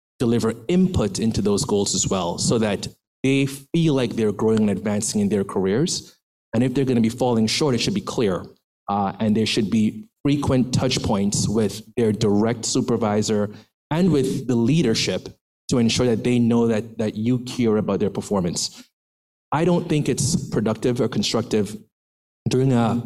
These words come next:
a, a firing, uh, conversation to remind them of all the things they did poorly. I think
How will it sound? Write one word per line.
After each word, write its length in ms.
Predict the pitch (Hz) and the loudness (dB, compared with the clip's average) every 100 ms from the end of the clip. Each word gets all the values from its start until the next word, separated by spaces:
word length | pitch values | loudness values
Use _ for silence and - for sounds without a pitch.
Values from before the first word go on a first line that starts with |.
| - | -6
a, 100 | 113 - | -8 -6
a 100 | 120 | -8
firing, 720 | - 123 117 120 117 113 110 110 | -4 -2 2 2 2 2 2 -2
uh, 220 | 110 101 | -2 -2
conversation 1000 | - 117 101 104 110 - 135 147 - - | -2 0 0 0 0 0 0 0 -2 -6
to 140 | - 120 | -2 0
remind 460 | 113 107 107 110 | 2 2 2 2
them 100 | 107 | 2
of 120 | 104 | 2
all 140 | 101 101 | 2 0
the 100 | 104 | -2
things 240 | - 104 | -2 -2
they 80 | 202 | 0
did 160 | 202 - | -2 -2
poorly. 520 | 107 117 165 180 - _ _ - | -2 0 0 -4 -14 _ _ -8
I 80 | 113 | -4
think 300 | - 117 | 0 0